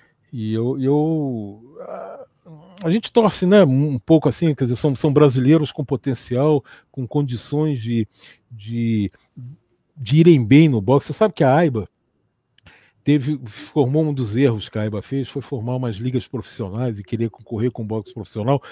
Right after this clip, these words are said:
mas isso é coisa pra fa-, falar um programa inteiro, <laughs> tá? Se fosse falar sobre isso. Mas uma das coisas que se falava do Yamaguchi é que quando ele disputava nessas ligas profissionais,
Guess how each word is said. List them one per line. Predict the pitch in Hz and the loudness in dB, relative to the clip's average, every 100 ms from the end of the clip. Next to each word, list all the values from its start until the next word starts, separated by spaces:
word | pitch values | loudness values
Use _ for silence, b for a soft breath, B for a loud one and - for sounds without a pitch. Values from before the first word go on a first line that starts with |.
| B | B
mas | 139 | -4
isso | 160 170 | 0 0
é | |
coisa | - 175 | 4 4
pra | 170 165 | 4 0
fa-, | - 127 139 | 2 2 2
falar | 127 131 | 0 0
um | 147 | 0
programa | 143 127 156 | 0 2 2
inteiro, | 139 113 110 104 | 0 -2 -2 -2
<laughs> | 135 | -4
tá? | 120 - | -4 -4
Se | 120 120 | -8 -4
fosse | 135 | -2
falar | 127 120 | 0 0
sobre | 151 120 | 0 -2
isso. | 107 - B B B - | -4 -8 B B B -4
Mas | 156 147 | -2 -2
uma | 196 247 | -2 0
das | 202 143 | 0 -2
coisas | - 131 - | -2 -4 -6
que | - | -14
se | 147 | -12
falava | - 127 107 139 160 104 90 - b b b - | -4 -2 2 4 2 0 -8 -12 b b b -6
do | 123 | 0
Yamaguchi | 156 135 104 131 180 - | 0 0 -4 -2 -4 -4
é | 147 | -10
que | 180 | -8
quando | - 247 269 | -4 0 0
ele | 247 | -2
disputava | 185 - - 139 - 120 110 107 | -4 -12 -6 -6 0 0 0 -4
nessas | 110 - | -8 -8
ligas | 104 139 170 - | -6 -4 -4 -6
profissionais, | - 123 131 - 110 117 156 120 - | -8 -10 -10 -8 -6 -4 -4 -4 -10